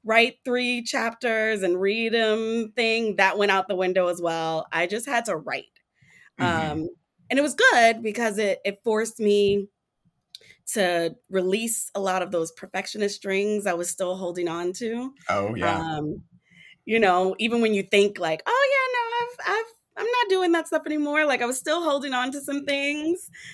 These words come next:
Speaker 1: Um, and my therapist was like, "You know, most people don't edit their work two times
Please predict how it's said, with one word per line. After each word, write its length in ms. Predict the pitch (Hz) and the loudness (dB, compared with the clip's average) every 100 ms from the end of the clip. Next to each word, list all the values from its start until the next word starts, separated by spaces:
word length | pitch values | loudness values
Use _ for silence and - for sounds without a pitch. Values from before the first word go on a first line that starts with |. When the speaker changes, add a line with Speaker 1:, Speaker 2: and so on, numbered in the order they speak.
| - - | -18 -4
Speaker 1:
Um, 420 | 214 214 196 180 - | -2 0 0 -2 -2
and 100 | 202 | -2
my 120 | 196 | -2
therapist 540 | 226 233 247 254 254 | 0 -2 0 -2 -2
was 120 | 226 | -4
like, 540 | 214 208 202 208 190 _ _ _ | -2 -2 0 -2 -4 _ _ _
"You 120 | 254 | -4
know, 120 | 269 247 | -2 0
most 460 | 240 254 285 277 | 0 0 -2 -4
people 680 | - 285 277 240 226 208 208 | -6 -6 -2 -2 0 0 -2
don't 440 | 190 214 196 202 - | -2 0 2 0 -2
edit 380 | 190 190 190 190 | 0 2 0 0
their 220 | 196 185 175 | 0 2 2
work 380 | 175 180 170 _ | 0 -2 -4 _
two 440 | - - 233 220 | -12 -6 -4 -4
times 1000 | 214 - 196 180 170 156 143 185 202 - | -8 -8 -6 -6 -6 -8 -8 -10 -12 -18